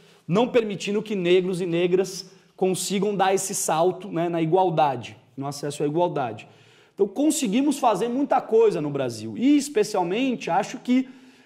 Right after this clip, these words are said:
preservar as estatais e o patrimônio nacional. É,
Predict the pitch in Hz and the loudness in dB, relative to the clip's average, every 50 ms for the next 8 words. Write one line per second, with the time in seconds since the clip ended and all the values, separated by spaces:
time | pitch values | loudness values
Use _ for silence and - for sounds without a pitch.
0 | _ _ _ - 220 254 262 208 247 240 208 185 160 175 185 202 233 262 285 - | _ _ _ 0 0 0 2 2 2 2 0 0 2 2 4 4 4 4 2 -2
1 | - - - 214 226 202 202 - - 233 214 208 - 208 208 220 226 240 202 - | -6 -4 -2 0 0 0 -2 -2 0 0 0 0 2 2 2 2 2 0 0 2
2 | 226 233 233 226 220 226 240 233 233 247 233 - - 269 269 254 208 165 143 123 | 2 2 0 0 -2 -2 -2 -2 -2 -2 -2 0 0 0 2 2 2 2 2 0
3 | 110 - - - _ _ _ _ _ _ _ _ _ _ _ _ _ _ - 147 | -2 -8 -14 -20 _ _ _ _ _ _ _ _ _ _ _ _ _ _ -12 -10
4 | 135 135 131 123 120 117 117 | -10 -8 -8 -8 -8 -10 -12